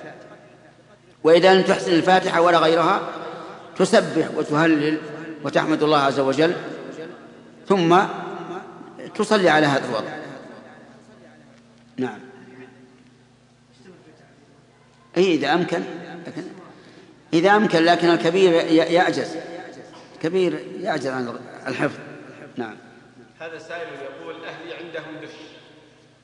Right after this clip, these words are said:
Speaker 2: وخلال رمضان معلوم أن القنوات كلها تتنافس في العرض الأقوى، وقد حاولت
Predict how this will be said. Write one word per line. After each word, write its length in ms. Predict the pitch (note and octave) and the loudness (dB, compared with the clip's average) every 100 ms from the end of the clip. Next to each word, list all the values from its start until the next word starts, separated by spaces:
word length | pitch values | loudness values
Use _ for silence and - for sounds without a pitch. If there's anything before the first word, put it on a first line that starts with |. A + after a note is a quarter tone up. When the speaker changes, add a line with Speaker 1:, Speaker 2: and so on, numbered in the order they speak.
| _ | _
Speaker 2:
وخلال 520 | - D3 D3 F3+ E3 D#3 | -20 -16 -10 -6 -4 -2
رمضان 360 | D3 E3+ D3+ | -2 0 -2
معلوم 520 | D3+ D3+ D3 D#3+ D#3 | -2 -4 -4 -4 -6
أن 160 | D3+ D3 | -6 -6
القنوات 520 | C#3+ C#3+ C#3 D3+ D#3+ | -6 -4 -4 -2 -2
كلها 560 | D3+ - D3 D#3 D3+ C3+ | -4 -8 -6 -6 -6 -6
تتنافس 640 | C#3+ C#3+ C#3 D#3+ D#3 D#3 | -6 -6 -4 -2 -4 -8
في 220 | - C#3+ C3+ C#3 C#3 C3+ | -6 -4 -4 -6 -8 -10
العرض 520 | A#2 C#3+ - E3 D#3 | -4 -2 -2 -2 -4
الأقوى، 800 | D#3 D#3+ - C3 G2+ - - - - - - - - - - | -6 -6 -2 0 0 -2 -6 -8 -12 -14 -16 -18 -20 -20 -14
وقد 200 | C3+ D3+ | -6 -6
حاولت 460 | - E3 E3+ F#3 | -4 -2 0 2